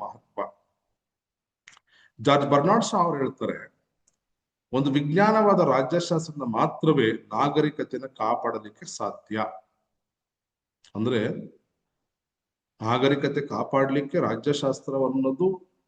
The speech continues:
ಅವಶ್ಯಕ ಅನ್ನೋದನ್ನ ಹೇಳ್ತಾರೆ. ಇನ್ನು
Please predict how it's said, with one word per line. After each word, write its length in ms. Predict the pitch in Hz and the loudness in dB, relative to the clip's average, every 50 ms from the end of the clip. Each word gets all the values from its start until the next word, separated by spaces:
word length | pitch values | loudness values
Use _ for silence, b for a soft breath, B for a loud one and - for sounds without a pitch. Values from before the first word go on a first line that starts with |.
| _ _ _ _ _ _ _ _ _ _ _ - | _ _ _ _ _ _ _ _ _ _ _ -2
ಅವಶ್ಯಕ 460 | 110 127 156 160 - - 190 190 190 165 | 2 4 4 4 4 4 2 2 0 -2
ಅನ್ನೋದನ್ನ 320 | 143 139 131 127 131 120 | -6 -6 -4 -4 -2 0
ಹೇಳ್ತಾರೆ. 500 | 113 104 98 - - - - - _ _ _ _ _ _ _ _ _ _ _ _ _ _ _ _ _ _ _ _ _ _ _ _ - | 0 0 -2 -4 -8 -16 -20 -20 _ _ _ _ _ _ _ _ _ _ _ _ _ _ _ _ _ _ _ _ _ _ _ _ 4
ಇನ್ನು 560 | 160 196 214 220 220 220 226 226 220 220 | 6 8 8 10 10 10 10 8 8 4